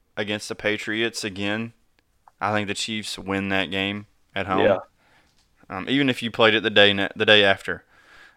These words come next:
Speaker 1: I think the
Speaker 2: Mm-hmm.
Speaker 1: Patriots had a lucky, a bunch of lucky bounces go their way. Um, and I think the Chiefs are the better team, and I think if you played it today, the Chiefs would probably win. So I'm gonna take Chiefs in the A F C.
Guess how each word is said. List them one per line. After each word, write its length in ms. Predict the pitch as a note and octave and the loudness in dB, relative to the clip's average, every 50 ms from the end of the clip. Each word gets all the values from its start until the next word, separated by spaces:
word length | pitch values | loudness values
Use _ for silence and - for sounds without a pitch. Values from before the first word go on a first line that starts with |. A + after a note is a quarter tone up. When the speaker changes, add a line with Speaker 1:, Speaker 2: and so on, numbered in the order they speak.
| _ | _
Speaker 1:
I 80 | G2 A2 | -4 0
think 180 | A#2+ B2 G#2 | 0 0 0
the 40 | G2 | -2
Speaker 2:
Mm-hmm. 80 | F#2+ A2 | 0 0
Speaker 1:
Patriots 400 | A2 G#2+ - A2+ G#2+ G2+ - - | 0 0 0 -4 -4 -4 -2 2
had 200 | A2 G#2+ G#2 G2 | 4 4 4 4
a 100 | F#2+ F#2 | 2 0
lucky, 600 | F2+ F#2+ G#2 G#2 G#2+ - - G#2 G2+ G2+ G2+ - - | 0 0 0 0 0 -2 -8 -10 -8 -8 -10 -8 -10
a 80 | G#2 | -8
bunch 240 | G2 G2 A2 A2 - | -6 -6 -6 -4 -4
of 100 | A2 G2+ | -4 -2
lucky 300 | G2+ G#2 G2+ - - A2 | 0 -2 -2 -2 -6 -6
bounces 500 | F#2+ G2 F#2+ G2 G#2 - - G#2 F#2+ - | -4 -2 -2 -2 -2 -4 -8 -12 -14 -6
go 200 | - G#2+ G2+ G2 | -4 -2 -2 0
their 180 | G2 F#2+ F#2 F#2+ | -2 -2 -2 -2
way. 300 | F#2+ F#2+ G2 G2 G2 - _ _ _ _ - - - - - - _ _ _ _ _ _ _ - | -2 -2 -2 -2 -4 -8 _ _ _ _ -20 -20 -20 -20 -20 -20 _ _ _ _ _ _ _ -12
Um, 360 | G2+ F#2+ F2+ F2 E2+ E2 - | -10 -8 -8 -8 -10 -10 -8
and 160 | - F#2 F#2 | -8 -4 -4
I 60 | F#2 F#2+ | -4 -4
think 280 | - - A2+ G#2+ - _ _ _ _ - | -4 -8 -10 -10 -12 _ _ _ _ -12
the 100 | G#2+ G2+ | -10 -10
Chiefs 340 | - - A2 G#2+ - - | -8 -8 -8 -6 -6 -6
are 80 | - A2 | -4 -4
the 60 | G#2 G2+ | -2 -2
better 200 | G2+ A2+ A2 - | -2 -2 -2 -4
team, 280 | - A2+ A2+ A#2+ A#2+ | -4 -4 -2 -2 -2
and 80 | A#2+ A2+ | 0 0
I 80 | A2+ | 0
think 200 | A2+ A#2+ A#2 A#2 | 0 -2 -4 -4
if 40 | A2+ | -6
you 100 | A2+ A2+ | -8 -6
played 260 | - - A2 A2 A2 | 0 2 2 4 4
it 80 | G2+ - | 2 0
today, 320 | - A2+ G#2+ G#2 G#2 G#2 | -2 0 2 4 4 4
the 100 | G2+ G2+ | 2 0
Chiefs 300 | - - A2 A2 G#2 - | -2 -4 -6 -8 -8 -10
would 60 | - - | -12 -4
probably 300 | A2 G#2 G2 G2 F#2+ F#2 | 0 2 2 2 2 0
win. 380 | F#2 F#2+ F#2+ G2 G2+ G2+ G#2+ - _ | -2 -2 -2 -2 -4 -6 -10 -14 _
So 120 | - - G#2 | -10 -8 -6
I'm 60 | A2+ | -6
gonna 60 | C3 | -2
take 220 | - C#3 A2+ - | 0 0 0 0
Chiefs 420 | - - - B2 A#2 A#2 A2+ - - | -2 -4 -2 -2 -2 -2 -4 -6 -6
in 60 | A2+ | -4
the 160 | A2 A2 G#2+ | -2 0 2
A 180 | G#2 G#2 A2+ B2 | 2 4 4 4
F 120 | B2+ B2 - | 2 0 0
C. 400 | - - C#3 C#3 C#3 C3+ C3+ | -4 -2 0 0 0 0 -2